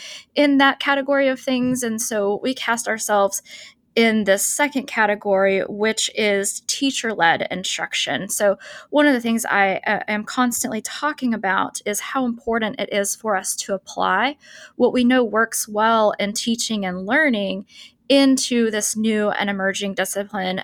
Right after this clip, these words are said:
of computer science. So our curriculum takes a very different shape, and it looks more like a traditional curriculum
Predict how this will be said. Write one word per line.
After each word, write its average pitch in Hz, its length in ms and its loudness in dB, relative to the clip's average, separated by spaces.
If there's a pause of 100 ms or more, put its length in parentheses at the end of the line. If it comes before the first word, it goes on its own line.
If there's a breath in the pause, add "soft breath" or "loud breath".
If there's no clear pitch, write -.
of 185 160 -2
computer 190 480 -6
science. 196 640 -4
So 214 300 0 (100)
our 285 380 2
curriculum 196 720 -6
takes - 340 -6
a 349 60 -6
very 285 240 0
different 233 340 -6
shape, - 460 -6 (480 loud breath)
and 220 280 0
it 240 280 0
looks 233 640 -2
more 240 640 2
like 196 580 2
a 214 120 -4
traditional 214 1080 -2 (300)
curriculum 226 680 -2